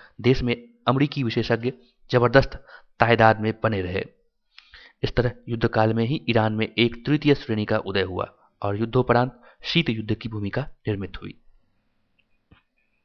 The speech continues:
द्वितीय महायुद्ध का अंत एवं शीत युद्ध का आरंभ। अगस्त उन्नीस सौ पैंतालीस ईस्वी में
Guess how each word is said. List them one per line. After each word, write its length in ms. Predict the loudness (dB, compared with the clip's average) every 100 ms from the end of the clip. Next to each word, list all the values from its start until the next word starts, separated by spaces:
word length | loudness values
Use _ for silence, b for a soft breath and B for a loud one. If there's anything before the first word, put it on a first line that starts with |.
| _ _ _ _ _ _ _ B B B B B B B
द्वितीय 400 | -4 -2 2 2
महायुद्ध 400 | 2 0 -2 0
का 140 | 0 0
अंत 520 | -2 -6 -8 -16 -4
एवं 260 | -2 -2 -6 -12
शीत 300 | -10 -6 -6
युद्ध 240 | -6 -6 -6
का 240 | -6 -8 -12 -12
आरंभ। 380 | -10 -10 -14 -20 _ _ _ _ _ _ _ _ _ _ _ _ _ _ _ _ _ _ _ _ _ B B B B
अगस्त 320 | 2 4 4 0
उन्नीस 260 | -4 -2
सौ 60 | 0
पैंतालीस 460 | 2 6 6 6 0
ईस्वी 200 | -6 -6
में 180 | -6